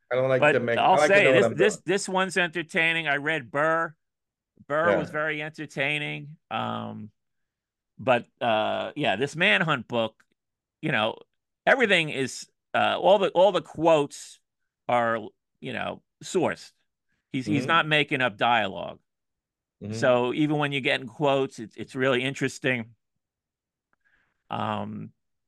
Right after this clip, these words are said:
Speaker 2: you read it quite a while. I mean, w-, w-, what do you remember about what stood out for you?
Speaker 1: Yeah, I read it probably two thousand ten. Uh, the couple of things I remember that I loved is, you're right,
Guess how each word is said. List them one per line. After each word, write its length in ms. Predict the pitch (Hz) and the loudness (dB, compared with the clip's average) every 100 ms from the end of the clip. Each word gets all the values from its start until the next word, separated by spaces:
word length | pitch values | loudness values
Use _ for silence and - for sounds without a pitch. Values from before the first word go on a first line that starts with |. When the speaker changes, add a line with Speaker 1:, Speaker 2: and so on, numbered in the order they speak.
| - | -6
Speaker 2:
you 120 | 180 | 4
read 180 | 170 120 | 4 4
it 100 | - | 2
quite 200 | 131 107 | 2 2
a 60 | |
while. 320 | 101 117 107 | 2 2 2
I 100 | 101 | 0
mean, 200 | 107 113 110 | -2 -6 -8
w-, 200 | 123 123 | -8 -8
w-, 160 | 123 | -8
what 220 | 120 127 | -8 -8
do 80 | - | -6
you 220 | 123 123 | -4 -4
remember 520 | 120 117 113 110 107 104 | -2 0 0 0 0 -2
about 320 | 98 104 104 | 0 0 0
what 160 | 110 | -4
stood 260 | - - 113 | -8 -6 0
out 180 | 110 104 | 0 0
for 100 | 107 | -2
you? 340 | 104 104 95 - _ _ _ _ | -2 -2 -4 -10 _ _ _ _
Speaker 1:
Yeah, 160 | 147 139 | 2 4
I 60 | 151 | 4
read 200 | 156 156 | 4 4
it 380 | 147 - - | 0 -6 -10
probably 360 | - 165 147 143 | 0 2 2 0
two 140 | 156 | -2
thousand 360 | 147 135 135 131 | 2 2 2 -2
ten. 380 | 143 135 135 135 | -2 -2 -2 -4
Uh, 80 | 143 | -6
the 160 | 143 160 | -4 -2
couple 260 | 220 240 | 2 4
of 60 | 214 | 4
things 180 | 180 156 | 4 4
I 140 | 151 | 4
remember 340 | 151 143 131 | 4 -2 -4
that 140 | 123 120 | -2 0
I 40 | |
loved 340 | 117 117 113 113 | 0 0 -2 -6
is, 140 | 104 | -10
you're 120 | 117 | -6
right, 360 | 120 127 120 - | -2 0 -2 -4